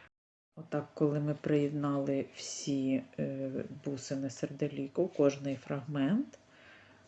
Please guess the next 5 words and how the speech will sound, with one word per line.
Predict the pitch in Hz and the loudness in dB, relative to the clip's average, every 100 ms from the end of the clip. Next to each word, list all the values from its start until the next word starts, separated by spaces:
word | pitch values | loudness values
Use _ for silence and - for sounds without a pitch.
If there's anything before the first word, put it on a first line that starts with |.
| - | -8
от | 160 165 170 - | -2 0 -2 -8
в | - | -8
кінці, | - 160 160 - 208 226 277 - - - - - - - - - - _ - | 0 0 0 2 6 8 6 -2 -20 -20 -20 -20 -12 -10 -10 -12 -20 _ 0
е, | 160 151 - - | 4 4 2 0
е, | 156 156 | 0 2